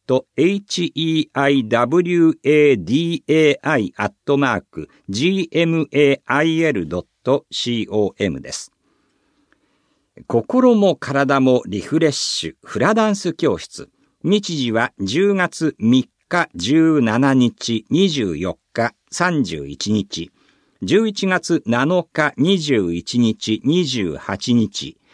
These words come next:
十二月五日、十二日、十九日、来年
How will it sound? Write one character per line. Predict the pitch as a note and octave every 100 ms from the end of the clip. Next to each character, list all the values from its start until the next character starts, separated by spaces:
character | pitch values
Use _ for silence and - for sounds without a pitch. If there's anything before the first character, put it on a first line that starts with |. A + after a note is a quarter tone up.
| _ -
十 | G#2+ G3
二 | G#3+ G#3+
月 | F3+ - E3+ -
五 | C3+ - - -
日、 | F#3+ F3+
十 | - G#2 E3+ F3 D#3+
二 | B2+ B2+ D3+ C#3+
日、 | - C#3 B2
十 | E2+ G3+ G#3+ A2+
九 | - E3
日、 | A2+ - - - _ _ _ _ _ _ -
来 | A#2+ G3
年 | F#3+ E3+